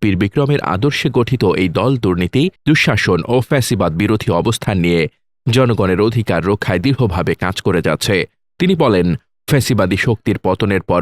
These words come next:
বর্তমান প্রেক্ষাপটে আমাদের দায়িত্ব আরও বেড়েছে। এলডিপি গণতন্ত্র, ন্যায় ও স্বচ্ছ রাজনীতির পথে অবিচলভাবে নেতৃত্ব দেবে। আঠাশ অক্টোবর মঙ্গলবার বিকেলে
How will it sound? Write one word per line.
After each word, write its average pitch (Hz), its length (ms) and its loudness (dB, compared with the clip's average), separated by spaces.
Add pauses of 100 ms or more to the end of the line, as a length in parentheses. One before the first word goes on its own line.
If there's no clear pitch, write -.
(140)
বর্তমান 90 420 0
প্রেক্ষাপটে 90 580 -2
আমাদের 87 240 -2 (100)
দায়িত্ব 87 320 -4
আরও 90 200 0
বেড়েছে। 82 360 -2 (480)
এলডিপি 185 360 0 (100)
গণতন্ত্র, 131 540 0 (140)
ন্যায় 151 220 0 (100)
ও 127 40 2 (120)
স্বচ্ছ 127 240 -2 (200)
রাজনীতির 110 600 -2
পথে 90 240 0 (400)
অবিচলভাবে 110 720 0 (100)
নেতৃত্ব 131 340 -2 (120)
দেবে। 90 180 0 (540)
আঠাশ 113 240 0 (100)
অক্টোবর 147 300 0 (100)
মঙ্গলবার 90 460 0
বিকেলে 95 320 0